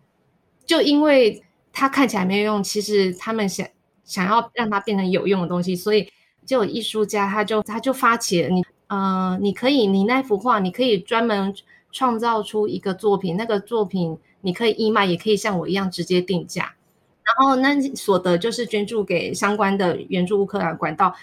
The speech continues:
或者是我看到有的艺术家他是用，好，你现在比方说你去捐给红十字会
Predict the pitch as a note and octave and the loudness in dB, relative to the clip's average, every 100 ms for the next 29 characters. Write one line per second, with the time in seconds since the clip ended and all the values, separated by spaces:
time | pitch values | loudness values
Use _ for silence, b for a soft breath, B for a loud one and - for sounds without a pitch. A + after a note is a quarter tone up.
0 | B B F#4 F4+ G#3+ D4+ B3+ - C4 C4+ | B B 0 0 0 0 0 0 0 2
1 | B3+ G3 D#3 E3+ - - - C4+ C4 A#3 | 2 2 0 -2 -2 -6 -4 -4 -2 -2
2 | A#3 G#3+ A#3 A3+ B3+ A3+ A#3 G3+ B B | -2 -2 -4 -4 0 2 2 0 B B
3 | - G3 F#3+ _ G3+ G3 C4+ C4+ B3 F#3 | 0 2 2 _ 0 2 4 4 2 2
4 | F3 F3+ A3 G#3 F3 - A3+ G#3 - _ | 0 2 0 0 -2 -2 -2 -2 -6 _
5 | _ _ - G#3+ A3 G#3+ E3+ F3 F#3+ G3 | _ _ 2 2 2 0 0 0 -2 0
6 | F#3 F3+ G#3+ G3+ A3 G3 F3 | -2 0 0 0 0 2 0